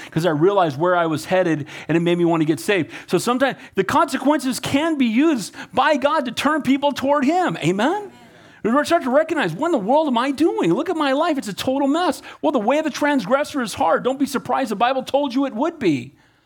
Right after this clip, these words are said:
So now repent. But in this case, there comes a place where people are so hard. And we've all met people like that, haven't we? Now, again, nobody's beyond salvation. Keep praying for 'em. But I've met people that you start talking about Jesus, and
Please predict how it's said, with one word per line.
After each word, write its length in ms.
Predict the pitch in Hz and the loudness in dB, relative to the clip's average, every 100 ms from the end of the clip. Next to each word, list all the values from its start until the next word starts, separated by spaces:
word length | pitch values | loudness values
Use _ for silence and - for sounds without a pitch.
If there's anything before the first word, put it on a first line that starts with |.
| _ _ _ _ _ | _ _ _ _ _
So 100 | 240 | 0
now 140 | 302 | 2
repent. 380 | 311 285 311 311 | 2 0 0 0
But 100 | 208 | -2
in 60 | 185 | -2
this 200 | 294 - | -4 0
case, 320 | 202 185 - - - - | 0 0 -6 -16 -20 -4
there 100 | 160 | -2
comes 280 | - 349 349 | 0 0 -2
a 40 | |
place 340 | - 226 214 - | -2 -2 -2 -2
where 100 | 175 | -2
people 300 | 226 233 196 | -2 0 0
are 100 | 165 | 0
so 260 | 214 208 | -2 0
hard. 240 | 214 180 156 | 2 2 0
And 80 | - - | -10 -4
we've 200 | 202 240 | 0 4
all 120 | 320 | 4
met 260 | 311 277 - | 4 2 0
people 240 | 226 190 | -2 0
like 180 | 160 135 | 0 0
that, 120 | 139 | -2
haven't 300 | 135 170 214 | 0 0 0
we? 240 | 233 269 226 - _ _ _ _ _ _ _ _ _ _ - | -2 -2 -4 -14 _ _ _ _ _ _ _ _ _ _ -2
Now, 140 | 240 | 0
again, 420 | 269 294 185 123 160 | 2 2 0 -2 -2
nobody's 460 | 147 214 320 302 | 0 0 0 -2
beyond 280 | 226 262 254 | 0 -2 0
salvation. 540 | 262 226 214 220 - 135 | 0 0 -2 -4 -4 -2
Keep 220 | 226 156 | -4 -2
praying 280 | 214 196 175 | -2 0 -2
for 260 | 147 113 | -2 -4
'em. 220 | - 147 - _ _ _ _ _ | -8 -14 -18 _ _ _ _ _
But 120 | - 262 | 0 0
I've 120 | 285 | 0
met 180 | 226 - | -4 -2
people 340 | 233 262 254 | -2 0 2
that 280 | 180 160 - 196 | 2 0 -8 -2
you 160 | 247 | -2
start 280 | 262 247 240 | 2 -2 0
talking 220 | 233 226 | -4 -2
about 140 | 226 165 | -2 -2
Jesus, 320 | 185 233 | -4 -6
and 100 | 233 | -4